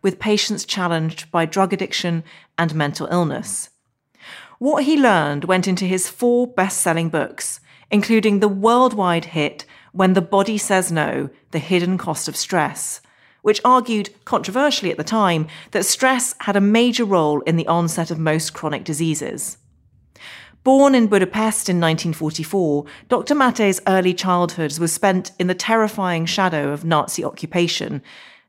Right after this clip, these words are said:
an experience that would impact the rest of his life in ways that took him many years to understand.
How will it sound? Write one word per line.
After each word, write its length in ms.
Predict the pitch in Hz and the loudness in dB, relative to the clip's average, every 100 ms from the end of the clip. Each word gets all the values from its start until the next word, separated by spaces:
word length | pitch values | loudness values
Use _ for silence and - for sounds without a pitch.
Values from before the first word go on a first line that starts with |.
| - | 0
an 80 | 190 | 2
experience 680 | 190 - - 254 220 196 175 | 2 -2 0 2 4 2 -2
that 100 | 180 | -4
would 140 | 185 - | -2 2
impact 400 | 208 190 165 - | 2 2 -2 -2
the 80 | |
rest 280 | 156 175 - | -2 -2 -2
of 60 | 165 | -4
his 160 | 160 | -2
life 480 | 175 160 151 - - - | 2 2 0 -4 -12 -4
in 120 | 175 | 0
ways 380 | 180 170 165 160 | 4 4 2 -2
that 180 | - - | -8 -4
took 200 | 180 - | -6 -2
him 200 | 165 165 | -2 0
many 200 | 160 156 | 0 0
years 420 | 156 139 135 - | 0 0 -2 -8
to 120 | - | -6
understand. 760 | 147 135 139 - 135 127 123 | -6 -4 -6 -6 -6 -8 -12